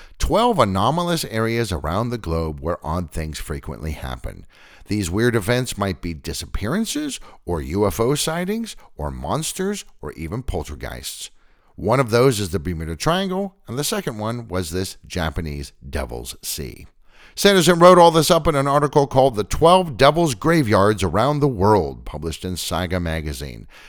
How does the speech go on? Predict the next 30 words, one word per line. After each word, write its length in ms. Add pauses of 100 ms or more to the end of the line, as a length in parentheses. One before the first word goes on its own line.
(160)
Later, 400
Charles 400
Berlitz 580
would 100
expand 540
his 200
own 300
Bermuda 420
Triangle 420
stuff 320 (260)
by 160
adding 380
in 160
the 100
Devil's 400
Sea, 320
which 240
he 160
rechristened 800 (160)
the 120
Dragon's 640
Triangle. 640 (640)
You 120
see, 360
Sanderson 520
reasoned 400
if 200
you 80
took 300
an 140